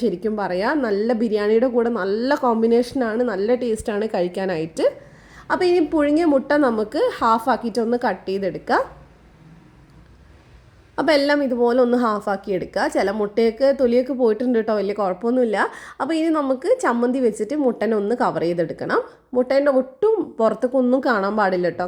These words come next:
കാരണം ഇത് നമ്മൾ എണ്ണയിൽ ഫ്രൈ ചെയ്തെടുക്കുന്നതാണ്. മുട്ട പുറത്തേക്ക് കണ്ടു കഴിഞ്ഞാൽ എണ്ണയിലിടുന്ന സമയത്ത് പൊട്ടിപ്പോവും. അപ്പോൾ നന്നായിട്ട് മുട്ട കാണുന്ന ഭാഗമൊക്കെ ചമ്മന്തി വെച്ച് കവർ ചെയ്ത് തിന്നായിട്ടുള്ള ഒരു ലെയർ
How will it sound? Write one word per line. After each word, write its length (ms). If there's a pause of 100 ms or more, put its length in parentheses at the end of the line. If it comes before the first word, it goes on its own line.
കാരണം 220
ഇത് 100
നമ്മൾ 140 (100)
എണ്ണയിൽ 300 (140)
ഫ്രൈ 140 (100)
ചെയ്തെടുക്കുന്നതാണ്. 800 (420)
മുട്ട 160 (120)
പുറത്തേക്ക് 420
കണ്ടു 220
കഴിഞ്ഞാൽ 300 (100)
എണ്ണയിലിടുന്ന 540
സമയത്ത് 380
പൊട്ടിപ്പോവും. 600 (1040)
അപ്പോൾ 220
നന്നായിട്ട് 640
മുട്ട 180 (140)
കാണുന്ന 300 (100)
ഭാഗമൊക്കെ 560
ചമ്മന്തി 380
വെച്ച് 240
കവർ 240
ചെയ്ത് 180 (160)
തിന്നായിട്ടുള്ള 640
ഒരു 140
ലെയർ 180